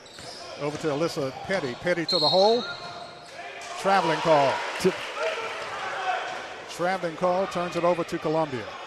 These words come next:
Speaker 2: It's gotta be Coach Tips' daughter.
Speaker 1: <laughs> Has to be,
Speaker 2: Has
Speaker 1: yeah.
Speaker 2: to be.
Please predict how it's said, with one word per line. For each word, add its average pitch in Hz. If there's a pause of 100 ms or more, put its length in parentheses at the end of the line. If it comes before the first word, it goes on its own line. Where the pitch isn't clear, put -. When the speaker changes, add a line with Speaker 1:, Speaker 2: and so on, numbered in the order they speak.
(320)
Speaker 2:
It's -
gotta 139
be 135
Coach 120
Tips' 123
daughter. 110
Speaker 1:
<laughs> -
Has 160
to 147
be, 139
Speaker 2:
Has 139
Speaker 1:
yeah. 147
Speaker 2:
to 123
be. 104